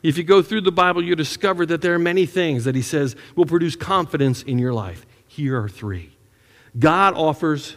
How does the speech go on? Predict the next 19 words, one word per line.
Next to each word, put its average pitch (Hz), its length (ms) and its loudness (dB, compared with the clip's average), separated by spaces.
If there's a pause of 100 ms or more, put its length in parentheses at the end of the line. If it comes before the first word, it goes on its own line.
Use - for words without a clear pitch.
(120)
complete - 440 -6
forgiveness. 123 760 -6
Everything 214 420 -4
I've 156 200 -2
ever 160 200 -4
done 147 460 -4 (320)
wrong. 113 420 -6 (640)
That's 202 160 -6
an 147 80 0
amazing 123 580 0
source 113 380 -6
of 110 100 -18
confidence. - 720 -12 (360)
Paul 175 200 0
tells 175 280 2
us 143 140 -4
in 147 120 0
Romans 147 300 2
eight 139 220 -2